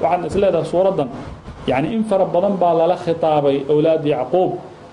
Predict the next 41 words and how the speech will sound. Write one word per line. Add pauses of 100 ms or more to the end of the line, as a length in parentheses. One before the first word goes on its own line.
(120)
Nicamtii
Rabbil
Caalamiin
uu
ku
galladay
si
baa
loo
tirinayaa, (500)
iyo
kufraankii
iyo
kufriga
ay
la
yimideen, (420)
iyo
siday
u
baalmareen
nicamtaas
oo
dhan
aanay
u
ictiraafin. (320)
Allah
subxaanahu
wa
tacaala
marka
wuxuu
yidhi,
"Yaa
Bani
Israa'iila,"
war
reer
Bani
Israa'iilow,